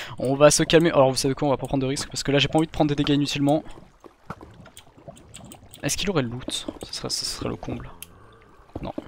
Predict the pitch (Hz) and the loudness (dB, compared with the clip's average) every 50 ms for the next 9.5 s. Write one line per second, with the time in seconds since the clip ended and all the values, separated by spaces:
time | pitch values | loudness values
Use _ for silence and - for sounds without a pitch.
0 | - - - - - - - 139 - - - - - - - - _ - - _ | -10 -8 -6 -6 -6 -6 -8 -10 -14 -14 -14 -14 -14 -16 -20 -20 _ -20 -20 _
1 | _ _ - - - - _ _ _ _ _ _ - - - _ _ _ _ _ | _ _ -20 -20 -20 -20 _ _ _ _ _ _ -20 -20 -20 _ _ _ _ _
2 | _ - - - _ - - _ - - - - - - - - - - - - | _ -20 -20 -20 _ -20 -20 _ -20 -20 -20 -20 -20 -20 -20 -20 -20 -20 -20 -20
3 | - - - - - - - - - - - - - - - - - - _ - | -20 -20 -20 -20 -20 -20 -20 -20 -20 -20 -20 -20 -20 -20 -20 -20 -20 -20 _ -20
4 | - - - - - - - - - - - 113 113 110 131 143 156 143 - - | -20 -20 -20 -20 -20 -20 -18 -16 -12 -8 -4 -2 0 0 0 0 0 -2 -4 -6
5 | - 151 - 135 - - 135 - - 139 143 160 175 - - - - - - - | -8 -8 -6 -4 -4 -4 -6 -4 0 0 0 0 0 -4 -16 -18 -18 -16 -16 -18
6 | - - - - - - - - - 131 131 131 131 131 127 131 123 135 131 - | -18 -20 -20 -20 -20 -20 -10 -4 -2 0 2 2 2 2 2 0 0 -2 0 2
7 | 151 147 143 147 135 - 151 143 135 147 135 - 156 156 143 139 127 - - - | 2 2 2 0 -2 -4 -4 -2 -2 -2 0 0 0 0 0 0 0 0 0 0
8 | 156 160 - - - - 120 113 120 123 131 135 131 123 - 143 135 - 120 - | -2 -4 -6 -8 -10 -10 -8 -4 0 0 0 0 0 -4 -8 -6 -4 -4 -4 -6
9 | - 147 151 - - 131 123 117 113 | -6 -8 -8 -6 -6 -4 -2 -4 -4